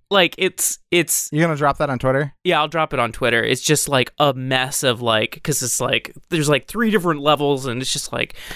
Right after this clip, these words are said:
Speaker 1: the amount of detail you can get with, like, the world building stuff in this. This, we're now, we're now boosting, we're boosting Electric Bastion Land, like, Bastion Land, good. My map is, is pretty bang. I'll slap it up. It's a cool looking map.
Speaker 2: Check it out as you listen next week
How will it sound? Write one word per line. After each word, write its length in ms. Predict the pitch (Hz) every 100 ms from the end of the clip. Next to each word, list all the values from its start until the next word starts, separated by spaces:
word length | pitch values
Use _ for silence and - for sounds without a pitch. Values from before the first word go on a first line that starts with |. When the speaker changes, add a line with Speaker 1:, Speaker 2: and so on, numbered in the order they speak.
| -
Speaker 1:
the 80 | 151
amount 260 | 208 349 127
of 80 |
detail 420 | - 135 - 113 120
you 120 | 120
can 220 | 120 117
get 220 | 117 113
with, 200 | 120 -
like, 180 | 123 117
the 80 | 117
world 260 | 120 120 -
building 280 | 113 -
stuff 280 | - - -
in 60 | -
this. 160 | 104
This, 200 | - 262
we're 280 | 170 175 302
now, 220 | 262 240
we're 200 | 196 202
now 180 | 233 185
boosting, 680 | 135 165 147 - 139 123 110
we're 120 | 196
boosting 460 | 156 175 170 156 139
Electric 400 | 139 131 139 -
Bastion 460 | 117 117 - 113
Land, 260 | 110 101 98
like, 200 | 98 - -
Bastion 460 | - - - - -
Land, 280 | 98 - - -
good. 240 | 98 -
My 180 | 127 123
map 380 | 131 135 123 - - - _ _ _ _
is, 260 | - - - -
is 100 | -
pretty 220 | - 175
bang. 180 | - 50 -
I'll 160 | 302
slap 340 | - 294 254 233
it 60 |
up. 240 | 185 127 _
It's 100 | -
a 20 | -
cool 280 | 285 285 262
looking 300 | 247 196 165
map. 320 | 135 - - - - - - - -
Speaker 2:
Check 280 | - 170 156
it 120 | 185
out 440 | 151 160 170 180 -
as 320 | 135 143 131
you 120 | 143 135
listen 480 | 135 151 165 151 139
next 280 | 147 - 120
week 360 | 147 180 -